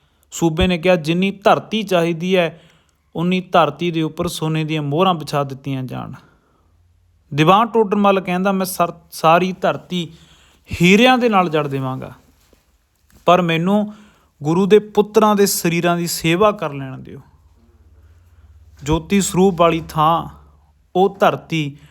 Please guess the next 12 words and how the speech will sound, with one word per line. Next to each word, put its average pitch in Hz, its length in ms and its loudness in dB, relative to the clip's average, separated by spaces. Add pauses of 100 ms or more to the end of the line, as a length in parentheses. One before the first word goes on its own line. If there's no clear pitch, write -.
(400)
ਦੀਵਾਨ 160 400 4 (140)
ਟੋਡਰ 208 300 4
ਮੱਲ 151 320 2
ਨੇ 151 100 -6
ਜਿੱਥੇ 147 280 -10
ਸੰਸਕਾਰ 147 600 -4
ਕੀਤਾ, 127 460 -14 (1120)
ਉੱਥੇ 156 320 -6
ਉਹਨੇ 180 360 -6 (800)
ਮੋਹਰਾਂ 175 360 4
ਵਸਾ 170 240 -2
ਦਿੱਤੀਆਂ। 127 420 -12